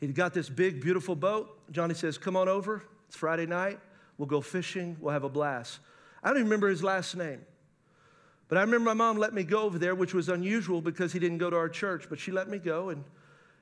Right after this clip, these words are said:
as we began to go out, it started raining.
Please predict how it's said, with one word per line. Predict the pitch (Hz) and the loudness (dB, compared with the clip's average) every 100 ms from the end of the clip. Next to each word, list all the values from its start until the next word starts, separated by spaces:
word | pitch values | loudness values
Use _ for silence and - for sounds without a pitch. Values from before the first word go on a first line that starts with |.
| - | -2
as | 175 170 | 0 2
we | |
began | 196 196 226 | 2 4 4
to | 247 | 4
go | 190 214 | 2 4
out, | 220 240 - - _ _ _ _ - | 4 2 -2 -16 _ _ _ _ -8
it | |
started | 175 226 196 | -2 0 0
raining. | 170 202 233 139 | 2 0 0 -4